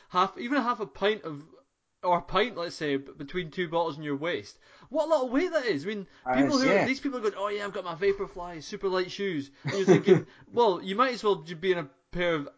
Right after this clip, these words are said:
Speaker 1: Asics G T two thousands 'cause you've got a kilo of water hanging off your, uh, belt.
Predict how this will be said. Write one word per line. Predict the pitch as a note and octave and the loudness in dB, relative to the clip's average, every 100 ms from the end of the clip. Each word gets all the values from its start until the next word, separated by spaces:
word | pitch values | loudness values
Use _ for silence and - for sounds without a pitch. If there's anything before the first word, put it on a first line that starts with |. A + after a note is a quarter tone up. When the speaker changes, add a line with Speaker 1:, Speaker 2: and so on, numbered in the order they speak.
| _ E3 | _ -2
Speaker 1:
Asics | F#3 - E3 C3 | 0 -2 -6 -8
G | F3 F3+ | -8 -6
T | F#3 E3 | -2 6
two | F#3 E3+ | 6 8
thousands | G3 G3 F3+ F#3 C#3 D3 - - F3 | 8 8 8 8 6 -2 -8 -2 0
'cause | G3+ F3 | 0 0
you've | E3+ | 4
got | F#3+ F3+ | 6 6
a | - | 4
kilo | - A3+ G#3+ | 2 6 6
of | F#3+ E3+ | 6 4
water | G#3+ A#3+ A3+ - - - | 2 2 -2 -6 -12 -2
hanging | F#3+ F#3+ F#3+ | 0 2 2
off | F3+ G3 | 0 0
your, | F3 E3+ | 2 4
uh, | D#3+ D#3 F3+ | 4 4 2
belt. | E3 D#3 C3 B2 | 0 0 0 -4